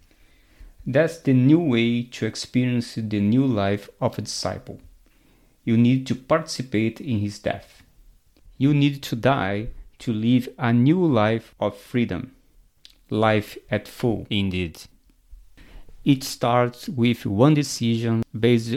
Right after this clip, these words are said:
on Jesus' command to follow him. Obedience. Obedience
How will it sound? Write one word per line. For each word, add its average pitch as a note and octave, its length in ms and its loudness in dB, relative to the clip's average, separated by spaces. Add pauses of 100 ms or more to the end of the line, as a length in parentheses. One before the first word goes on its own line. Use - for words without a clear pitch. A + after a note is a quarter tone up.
on A2+ 280 -2
Jesus' D3 360 -2
command G#2 580 -2
to A2+ 100 -8
follow A#2 400 0
him. E2+ 360 -4 (800)
Obedience. G#2 880 -2 (1160)
Obedience B2 720 2